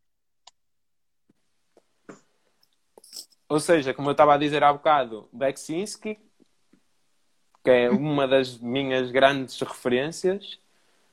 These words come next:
David Rorquera, que foi o, o, o artista e tatuador que eu estava a dizer há bocado quando, fui a, quando fiz essa viagem à Polónia com um amigo, Robert Hernandes, também é uma referência essencial para o meu trabalho,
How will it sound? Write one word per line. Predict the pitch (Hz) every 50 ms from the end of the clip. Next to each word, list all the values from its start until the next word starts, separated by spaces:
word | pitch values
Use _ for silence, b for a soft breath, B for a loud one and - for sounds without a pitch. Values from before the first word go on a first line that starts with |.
| _ _ -
David | 127 139 139 143 135
Rorquera, | 131 - 143 139 - - 156 175 - 208
que | - -
foi | - 160 147 143
o, | 139 139
o, | 139 135 131 - - - 139 135 131 131 131 131 127 127 127 127 123 123 123 120 107 - - -
o | - 135
artista | 139 139 135 - 143 139 139 - 143
e | 139
tatuador | 147 143 - 139 135 135 135 127
que | - 135
eu | 131
estava | - - 143 135 135 135 139 - - 131 131 131 127 127
a | 123
dizer | 120 131 123 131 127
há | 131 127
bocado | 127 - 135 127 127
quando, | - 131 131 127
fui | - - 135 131
a, | 127 - -
quando | - 131 127 127
fiz | - 135 127
essa | 131 127 - 135 123 120 - _ _ _ _ 127
viagem | 123 131 127 127 123 131
à | 127 127
Polónia | - 131 131 131 131 131 127
com | - 127 127
um |
amigo, | 123 123 123 131 147 170 180 180 180 185 180 _ _ _ _ _ _ _ _ _ _ _
Robert | _ - 143 147 165 151 151 160
Hernandes, | 151 147 147 139 139 156 175 185 185 185 196 196 - - _ _ _ _ _ _ _
também | 131 127 131 131 127
é | 127 127
uma | 127 127 127
referência | - - - - 127 127 127 131 127 - - 135 127 123 120 120 117 120 113 - - _ _ _
essencial | - 123 117 - 127 123 120 - - 120 120 117 123 131
para | 131 - 135
o | 127
meu | 131 123
trabalho, | 117 123 123 120 120 123 131 147 160 165 165 165 175